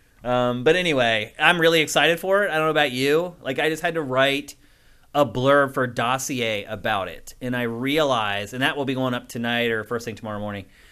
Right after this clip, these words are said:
Uh, but I realized while writing the blurb that I am really excited for it. <laughs> Like, I'm really, really excited for the campaign in Halo Infinite. And I could be completely let down.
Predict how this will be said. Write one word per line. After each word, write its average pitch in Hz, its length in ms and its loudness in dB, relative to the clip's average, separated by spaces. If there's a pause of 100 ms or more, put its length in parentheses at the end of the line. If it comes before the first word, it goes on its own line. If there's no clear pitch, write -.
(140)
Uh, 113 120 -4
but 139 120 2
I 143 60 6
realized 175 460 2
while 143 260 2
writing 151 380 4
the 139 80 2
blurb 127 580 2 (200)
that 151 160 6
I 151 80 6
am 143 200 2
really 143 480 4
excited 127 640 2
for 107 260 -4
it. - 360 -10
<laughs> 127 200 -8
Like, 156 340 2
I'm 156 300 0
really, 175 720 0 (320)
really 160 420 4
excited 165 420 2
for 147 100 0
the 131 80 -4
campaign 131 420 -2
in 120 100 -4
Halo 117 260 -2
Infinite. 107 420 -10
And 143 100 -4
I 143 60 2
could 160 260 -4
be 160 120 -6
completely 165 640 -6
let 160 240 -2
down. 123 520 -4